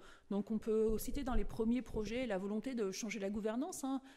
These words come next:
Vingt-cinq ans de, de, de fonction de maire assurée par Gilles Bourdoulex, on considère que ça suffit. Et ça suffit d'autant plus compte tenu de, de la posture, de la méthode pratiquée par, euh, par ce maire. Donc un projet démocratique assez fort,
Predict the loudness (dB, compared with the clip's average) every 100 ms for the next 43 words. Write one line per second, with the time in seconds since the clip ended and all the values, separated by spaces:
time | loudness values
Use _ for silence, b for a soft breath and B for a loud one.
0 | b 0 0 0 -2 -2 0 2 2 2
1 | 2 2 2 2 0 -2 -2 -2 -2 -4
2 | -4 -4 -4 -4 -4 -2 -2 0 0 0
3 | 0 0 -2 -4 -6 -6 -6 -4 -4 -2
4 | -2 -2 0 -2 -2 -6 -10 b -8 -4
5 | -4 -2 -2 -2 -4 -2 -4 -6 -6 -8
6 | b b -4 -2 -2 -2 0 0 0 0
7 | 0 -2 -2 -2 2 4 4 2 4 2
8 | 2 -2 -4 -4 0 2 2 2 0 0
9 | 2 0 b b b -6 -6 -4 -6 -2
10 | -4 -2 -4 -4 -4 -4 -6 -2 -2 -2
11 | -6 -14 b b b -4 -4 -2 -6 -2
12 | -2 0 0 2 2 2 -2 -4 -4 -4
13 | -4 -2 -4 -2 -2 -2 -8